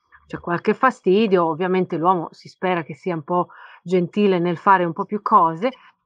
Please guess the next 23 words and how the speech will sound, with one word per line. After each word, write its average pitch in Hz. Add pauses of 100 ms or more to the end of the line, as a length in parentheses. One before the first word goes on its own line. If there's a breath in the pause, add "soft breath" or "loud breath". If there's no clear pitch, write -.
(100)
però 302
il 240
problema 233
è 226
soprattutto 220
dopo. 185
Ho 170
incontrato 196 (100)
tante, 220
tante, 214 (640 soft breath)
tante 233
neomamme 214
che 185
dopo 202
hanno 185
avuto 185
molta, 185 (840)
hanno, 180
hanno 185
fa-, 202
fatto 208
molta 220
fatica 196